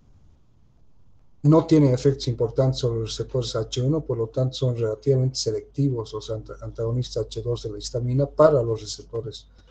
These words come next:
H dos y no tienen efectos sobre los receptores H uno. Tiene efectos sin utilidad clínica sobre los receptores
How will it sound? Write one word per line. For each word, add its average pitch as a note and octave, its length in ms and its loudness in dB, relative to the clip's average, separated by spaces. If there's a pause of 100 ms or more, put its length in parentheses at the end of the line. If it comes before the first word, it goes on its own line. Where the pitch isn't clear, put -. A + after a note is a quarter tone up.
(160)
H A#2 300 0
dos B2+ 340 0
y A2 160 -10
no A#2 180 -4
tienen A#2 300 -2
efectos - 400 -8
sobre G#2 200 -8
los G2+ 200 -12
receptores A2+ 380 -8
H A#2 260 2
uno. C3+ 260 4 (880)
Tiene D#3+ 300 8
efectos D3 500 4
sin C3+ 160 4
utilidad B2+ 440 2
clínica D3 440 2
sobre A#2 340 -4
los A2 120 -8
receptores B2+ 500 -6